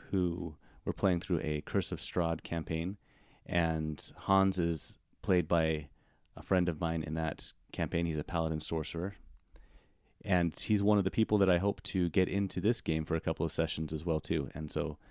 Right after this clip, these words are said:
I'm looking forward to that. Coming up, we also have their Uncle Scott, who is my youngest brother, lined up to play with us in just two more weeks. So look forward to that in two more episodes. Scott's an amazing gamer, somebody that they look up to, and I'm glad that he's,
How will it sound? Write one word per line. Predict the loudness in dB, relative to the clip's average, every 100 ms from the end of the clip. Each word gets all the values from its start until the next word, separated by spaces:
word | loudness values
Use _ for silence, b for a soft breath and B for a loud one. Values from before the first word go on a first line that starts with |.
| b
I'm | 0
looking | 2 2
forward | 2 2
to | 4
that. | 2 0 -2
Coming | 2 4 6
up, | 4 2
we | 2
also | 2 2
have | 0
their | 0 0
Uncle | -2 -2 2
Scott, | 2 4 2 2 -10 -18 -4
who | 2
is | 2 0
my | -2 2
youngest | 4 4 2 0
brother, | 0 0 -4 -12 b b 0
lined | 2 4
up | 2 0
to | -2
play | 4
with | 4 4
us | 4 2
in | -2 -2
just | 0 0
two | 2
more | 2 2
weeks. | 0 -2 -2
So | 0 0
look | 0
forward | 2 2 2
to | 2
that | 2 2
in | -2 -8 -10 _
two | -6
more | -2 -2
episodes. | -2 -2 0 0 -2 _ _ _ _
Scott's | 0 2 4
an | 6
amazing | 8 8 8 6
gamer, | 6 6 4 0 -4
somebody | 0 2 4
that | 2 0 2
they | 2
look | 2 2
up | -2 0
to, | 0
and | 2
I'm | 2
glad | 2 2
that | 0
he's, | -4 -8